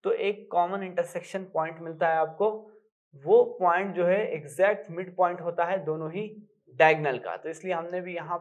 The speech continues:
पे according to question लिख करके midpoint of diagonal A C is equal to midpoint of diagonal B D लिखा था, क्योंकि जो कोऑर्डिनेट्स था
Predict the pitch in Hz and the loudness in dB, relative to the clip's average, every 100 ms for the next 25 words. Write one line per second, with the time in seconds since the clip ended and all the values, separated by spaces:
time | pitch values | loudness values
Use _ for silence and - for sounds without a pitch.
0 | 202 196 160 151 165 165 156 151 - 170 | -2 -2 2 2 0 -10 -8 -10 -10 -14
1 | 165 175 170 214 214 - _ _ 139 196 | 0 0 2 -2 -2 -14 _ _ -6 -4
2 | 208 196 185 185 170 156 160 170 190 196 | 0 4 6 4 0 4 4 2 -4 -6
3 | - 160 165 160 220 214 170 170 175 175 | -12 -6 -6 -6 -10 -8 -8 -6 -2 -2
4 | 175 165 165 175 170 170 143 143 143 175 | -2 -6 -8 -4 -2 -2 -2 0 0 -2
5 | 208 - _ _ _ _ 127 160 185 190 | -8 -12 _ _ _ _ -8 -6 -4 -6
6 | 180 180 196 208 202 - - 160 175 165 | -2 0 0 -2 -8 -18 -14 -8 -6 -6
7 | 165 175 190 208 220 208 - 185 | 2 4 4 2 -2 -8 -2 4